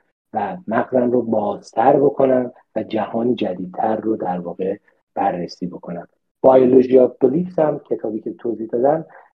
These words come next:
بسیار با ریزه‌کاری به همه این،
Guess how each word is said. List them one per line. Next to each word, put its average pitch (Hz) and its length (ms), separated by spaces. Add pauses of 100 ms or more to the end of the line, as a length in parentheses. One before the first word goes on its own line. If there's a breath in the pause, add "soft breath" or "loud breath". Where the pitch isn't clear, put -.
(100)
بسیار 185 760
با 143 160
ریزه‌کاری 120 760
به 113 200
همه 113 240
این، 123 540